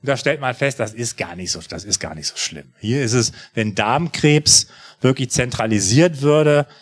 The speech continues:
an, an Kliniken, die mindestens heute fünfzig Operationen machen, Sie sehen dann, dann, dann steigt die, der, die durchschnittliche Entfernung von acht Komma fünf Kilometern auf, äh, auf fünfzehn Kilometern an.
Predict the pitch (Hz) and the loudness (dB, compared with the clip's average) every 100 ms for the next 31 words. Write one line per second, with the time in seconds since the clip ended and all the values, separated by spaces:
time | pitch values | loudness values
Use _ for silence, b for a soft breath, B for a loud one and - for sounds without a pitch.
0 | b b 117 143 110 113 - 127 135 131 | b b -4 -2 -2 -2 0 0 2 0
1 | 120 113 117 139 120 117 117 123 127 - | 0 0 2 0 0 0 0 0 0 -2
2 | 123 - 120 104 104 98 - 113 143 156 | -4 -4 -8 -4 -2 0 2 4 4 2
3 | 147 - 139 131 b b b b b 120 | 0 0 -4 -4 b b b b b -4
4 | 110 131 131 123 120 117 113 110 110 - | 0 0 0 -2 -2 -2 -2 -2 0 -2
5 | 113 123 151 139 120 120 113 117 113 127 | 0 0 -2 -2 0 0 0 -2 2 4
6 | 165 147 139 135 131 113 107 - 127 156 | 4 2 0 0 0 -2 -2 -2 0 2
7 | 160 160 151 B B 135 120 120 - - | 2 2 0 B B -4 -2 -4 -6 -2
8 | 123 113 123 127 - 120 120 110 104 110 | 0 0 0 -2 -2 -2 0 0 -2 -2
9 | 98 95 95 - 90 92 - - 117 120 | -2 -4 -6 -12 -10 -6 -4 0 0 0
10 | - 104 95 - 92 87 90 85 90 95 | 0 0 0 0 2 2 2 0 -2 -2
11 | 107 117 139 | -2 -2 -2